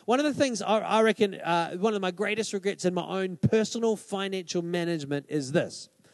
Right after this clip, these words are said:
I reckon financial management is really, really easy. It's really, really easy. It's hard, but it's really, really simple. I reckon if you could, if your financial manager, if, if, if, let's say you're a young person, maybe you're a teenager or you're, you're a young person, if you were to take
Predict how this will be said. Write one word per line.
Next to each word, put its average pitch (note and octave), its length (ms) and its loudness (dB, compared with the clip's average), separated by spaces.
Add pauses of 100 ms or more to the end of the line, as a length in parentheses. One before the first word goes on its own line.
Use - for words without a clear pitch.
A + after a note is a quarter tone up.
(280)
I A3 220 0
reckon F#3+ 760 -2
financial G3+ 420 -2
management F#3+ 320 0
is D#3 120 -10
really, G#3 400 -2
really F3+ 240 2
easy. B2+ 480 2 (640)
It's D#3 220 0
really, G#3+ 360 4
really G3 220 6
easy. E3 320 2
It's D#3 140 -4
hard, F#3 260 -2
but F3 120 2
it's C#3+ 120 -4
really, E3+ 220 4
really D#3 140 2
simple. C3 420 0 (580)
I F3+ 80 4
reckon G#3+ 240 4
if F#3 140 -4
you G#3+ 80 -4
could, F3 100 -4
if F3+ 180 -4
your F#3+ 120 -2
financial G#3 480 -6
manager, F#3 260 -2
if, E3 100 -8
if, - 220 0
if, - 400 2 (300)
let's G#3 160 6
say G#3+ 160 2
you're F#3 180 -2
a F3 80 -2
young F#3+ 320 -2
person, F#3 360 -2
maybe E3 200 0
you're D3 80 -2
a C#3+ 40 -2
teenager G3 440 -2
or D3+ 160 2
you're, B2+ 260 -2
you're C#3 220 -2
a D#3 40 0
young F3 120 -4
person, F3 260 -2
if F#3 160 -2
you B3 120 0
were C#4+ 80 0
to C#4 80 -6
take E3+ 460 -4